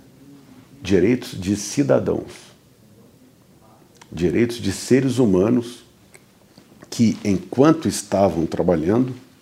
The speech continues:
foram mortos, é, pelo estouro da barragem. E baseado nesse princípio, sempre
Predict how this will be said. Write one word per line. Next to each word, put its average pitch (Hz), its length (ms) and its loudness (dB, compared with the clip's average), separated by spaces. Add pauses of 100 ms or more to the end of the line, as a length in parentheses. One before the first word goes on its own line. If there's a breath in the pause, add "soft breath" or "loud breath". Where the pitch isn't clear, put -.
(880 soft breath)
foram 104 540 0 (100)
mortos, 95 720 -2 (1400 soft breath)
é, 87 540 -6 (160)
pelo 101 140 2
estouro 92 320 2
da 90 100 0
barragem. - 540 -4 (1200)
E - 60 -8
baseado 98 520 2
nesse 113 380 2
princípio, 95 520 -4
sempre 113 400 -2